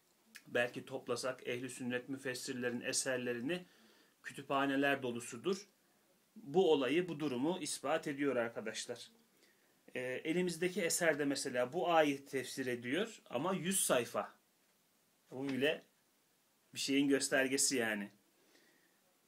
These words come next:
Evet, kısa bir meal ile ayet bunu söylüyordu. Daha meal, meal düzeyinde muhatap olduğumuzda bile şunu fark ediyorduk. Ee,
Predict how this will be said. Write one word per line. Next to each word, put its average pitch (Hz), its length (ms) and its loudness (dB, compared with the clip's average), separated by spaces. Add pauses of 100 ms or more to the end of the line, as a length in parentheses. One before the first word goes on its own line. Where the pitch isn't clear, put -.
(300)
Evet, 170 300 2
kısa 208 320 2
bir 175 100 2
meal 165 320 4
ile 160 160 2
ayet 156 440 0
bunu 156 160 -2
söylüyordu. 165 840 0
Daha 160 260 2
meal, 165 420 2 (160)
meal 160 380 0
düzeyinde 175 560 2
muhatap 160 480 2
olduğumuzda 151 720 0
bile 147 300 0 (220)
şunu 151 300 -2
fark 143 380 0
ediyorduk. 151 640 0 (680)
Ee, 127 300 0